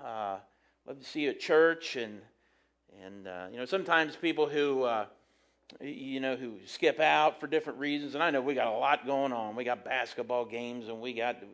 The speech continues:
eighteen hundred other things happening. But sometimes we do get in a rut where, you know, you, you miss a Sunday, and then it's, it's easy to miss another Sunday, and then next thing you know, you've missed a month, and then,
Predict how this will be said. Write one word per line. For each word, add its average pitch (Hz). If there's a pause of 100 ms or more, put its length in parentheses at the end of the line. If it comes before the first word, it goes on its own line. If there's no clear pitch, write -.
(120)
eighteen 131
hundred 123
other 123
things 113
happening. 123 (880)
But 185
sometimes 208
we 160
do 220
get 180
in 139
a 143
rut 165
where, 139 (640)
you 175
know, 170
you, 135
you 117
miss 160
a 147
Sunday, 151
and 151
then 151
it's, 147
it's -
easy 139
to 143
miss 143
another 139
Sunday, 131
and 127
then 127
next 127
thing 127
you 123
know, 127
you've 127
missed 135
a 139
month, 120
and 120
then, 120